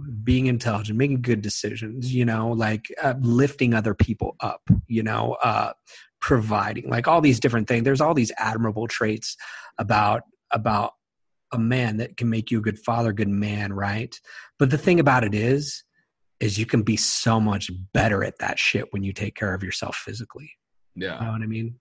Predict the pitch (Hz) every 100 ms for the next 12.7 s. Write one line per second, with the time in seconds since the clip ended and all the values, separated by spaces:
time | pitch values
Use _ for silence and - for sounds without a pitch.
0 | - 107 - 117 120 123 175 151 117 107
1 | 104 110 104 107 120 135 131 135 - 143
2 | 156 - _ - - _ - 117 - 151
3 | 208 202 - - 135 127 - 123 120 104
4 | 110 - 117 127 - - 120 - - 165
5 | 180 143 139 - 165 - 120 95 95 107
6 | 107 101 110 - - - 110 107 110 104
7 | 151 - - _ 117 107 107 101 107 104
8 | 101 104 117 131 - 135 131 120 - 113
9 | - 107 110 - _ _ _ 120 117 110
10 | 110 107 - 107 104 104 104 107 117 -
11 | - - _ 113 104 101 101 101 95 95
12 | 92 98 101 123 - - -